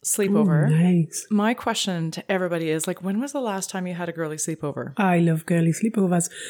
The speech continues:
Speaker 1: Oh.
Speaker 2: That's one of the issues by living with a boy is you can't do that as often <laughs> 'cause the boy's always in the house. <laughs>
Speaker 1: Absolutely. Abs-, oh my
Speaker 2: But
Speaker 1: gosh,
Speaker 2: I
Speaker 1: that's really fun.
Speaker 2: adore a girly sleepover.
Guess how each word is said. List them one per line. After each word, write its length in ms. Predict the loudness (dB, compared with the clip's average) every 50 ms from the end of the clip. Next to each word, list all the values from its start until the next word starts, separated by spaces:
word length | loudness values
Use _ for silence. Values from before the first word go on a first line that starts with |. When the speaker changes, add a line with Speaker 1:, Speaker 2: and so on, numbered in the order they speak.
| -12 -10 -8 -8
Speaker 1:
Oh. 80 | -6 -4
Speaker 2:
That's 380 | 0 0 0 0 0 -2 0 2
one 280 | 2 4 4 4 4 2
of 120 | 2 2
the 180 | 2 2 2 2
issues 400 | 0 0 2 2 2 2 0 -2
by 480 | _ _ 0 2 2 4 4 4 2 2
living 440 | 4 4 4 4 4 4 4 4 4
with 160 | 4 4 4
a 40 | 4
boy 500 | 4 4 4 4 4 4 4 4 4 4
is 220 | 2 0 0 0 -2
you 40 |
can't 360 | -4 0 2 2 2 4 4 4
do 160 | 4 4 4
that 160 | 4 2 2
as 100 | 0 0
often 340 | -2 -2 -4 -4 -2 -2 -4 0
<laughs> 1160 | 0 0 0 0 -4 -12 -10 -8 -8 -4 -4 -4 -4 -4 -4 -4 -4 -4 -6 -6 -6 -6 -2 -2
'cause 160 | -2 0 0
the 80 | 0
boy's 340 | 0 2 4 4 4 4 4
always 280 | 4 4 4 4 4 4
in 100 | 4 4
the 60 | 4
house. 400 | 4 4 2 2 2 0 0 0 0 -2 -4 -8 -16
<laughs> 220 | -4 -2 0 0
Speaker 1:
Absolutely. 1080 | 0 2 0 0 0 0 -2 0 0 2 2 2 2 2 2 4 4 2 2 2 -2 -4 -10 -18 -8 -4 -2
Abs-, 280 | -2 -2 -2 -4 -4 -2
oh 100 | -2 2
my 140 | 4 4 6
Speaker 2:
But 100 | 6 6
Speaker 1:
gosh, 60 | 6
Speaker 2:
I 60 | 4 4
Speaker 1:
that's 140 | 2 2 2
really 140 | 0 0 0
fun. 40 | 0 0
Speaker 2:
adore 440 | 2 2 4 4 4 2 2 0
a 80 | 0 -2
girly 300 | 0 2 2 4 4 2
sleepover. 640 | 2 2 0 0 2 2 2 2 2 2 0 -2